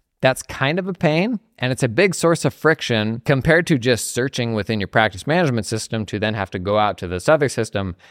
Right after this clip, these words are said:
and search in there. So that all is going to get way more helpful once we can pull that stuff into a single system. And for the practice management systems that enable searching into the contents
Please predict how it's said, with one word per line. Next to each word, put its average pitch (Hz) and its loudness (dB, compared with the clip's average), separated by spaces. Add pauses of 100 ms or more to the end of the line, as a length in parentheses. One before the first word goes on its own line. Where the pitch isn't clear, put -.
(160)
and 98 -4
search - -4 (100)
in 85 -8
there. - -14 (260)
So - -2
that 165 4
all 196 4
is 143 -2
going 139 -2
to 123 -2
get 107 -2
way 131 -2
more 180 4
helpful 104 0 (360)
once 135 2
we 139 2
can 117 0
pull 127 2
that 113 4
stuff - 0
into 101 -6
a 90 -4
single 82 -6
system. - -4 (460)
And 131 -2
for 147 2
the 143 2
practice 190 2
management 147 2 (180)
systems 123 -2
that 113 0 (260)
enable 131 2
searching 139 -2
into 139 -4
the 117 0
contents 180 -4